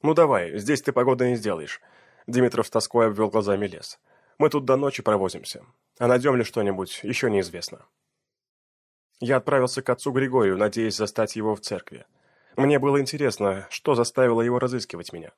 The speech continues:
Вероятно, мелочь, не стоящая внимания, но всегда оставался шанс, что священник вспомнит нечто важное.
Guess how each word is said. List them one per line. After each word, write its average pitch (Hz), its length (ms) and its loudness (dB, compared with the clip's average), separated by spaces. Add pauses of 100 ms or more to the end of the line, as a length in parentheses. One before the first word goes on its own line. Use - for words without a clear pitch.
(720)
Вероятно, 135 400 2
мелочь, 127 460 -2
не 117 100 -2
стоящая 113 400 -4
внимания, 107 500 -6 (420)
но 147 100 0
всегда 135 300 -2
оставался 113 460 -2
шанс, 127 280 0
что - 180 -4
священник 117 540 -4
вспомнит 104 420 -4
нечто 104 280 -4
важное. - 440 -10